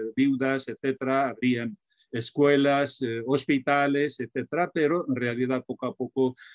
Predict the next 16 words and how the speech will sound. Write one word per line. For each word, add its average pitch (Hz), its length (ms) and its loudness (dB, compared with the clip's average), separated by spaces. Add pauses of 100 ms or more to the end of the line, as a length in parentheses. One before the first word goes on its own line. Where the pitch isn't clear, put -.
(160)
eh, 117 220 0
se 135 160 -6
empezaron 120 580 0
a 113 60 -4
meterse 123 640 -2
en 135 180 4
la 117 160 -4
política, 110 460 -6
como 110 240 -6
se 101 140 -12
sabe, 120 360 -2
y 117 400 -4
Hassan 123 300 -4
el-Banna 107 400 -6
es 107 120 -10
asesinado 113 680 -4